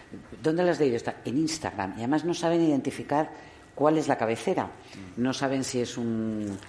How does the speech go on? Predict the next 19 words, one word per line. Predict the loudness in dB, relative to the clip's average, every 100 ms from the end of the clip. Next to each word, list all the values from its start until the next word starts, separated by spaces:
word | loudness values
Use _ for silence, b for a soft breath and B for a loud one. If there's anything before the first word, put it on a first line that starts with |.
| B B -2
eh, | 2 2 0
algo | 0 0
que | 0
viene | 0 2 0
de | 0
una | 0
amiga, | 2 4 4
pero | 2 -2
como, | 0 -2 -2 B B -6
como | -2
decías | 0 4 2 4
en | 0
tu, | 2 2 0 -2
en | -4
tu | -4
pueblo, | 0 2 2 0
Julián, | -2 2 2 0 -4
es | -2
que | 0 0